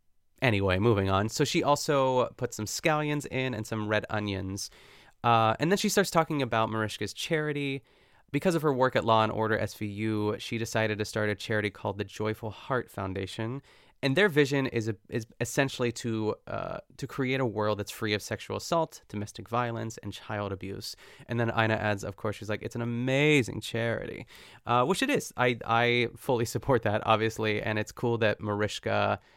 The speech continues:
asked Ina to, to do this. I love that that was, like, one of the th-, I wonder,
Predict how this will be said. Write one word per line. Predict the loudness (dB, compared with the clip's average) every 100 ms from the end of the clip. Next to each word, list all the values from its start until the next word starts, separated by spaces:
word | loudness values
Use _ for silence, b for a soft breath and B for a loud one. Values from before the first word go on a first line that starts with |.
| b -2
asked | 0 0 -6 -6 -2
Ina | 0 0 -2
to, | -2 -4 -2 0 -2 -6 _ _ -6
to | -4
do | -4 -6 -4
this. | -4 -4 -4
I | -2
love | -2 -2
that | -2
that | -4 -6
was, | -6
like, | -6 -6
one | -4 -4 -4
of | -6
the |
th-, | -8 0
I | 2
wonder, | 4 2 4 4 4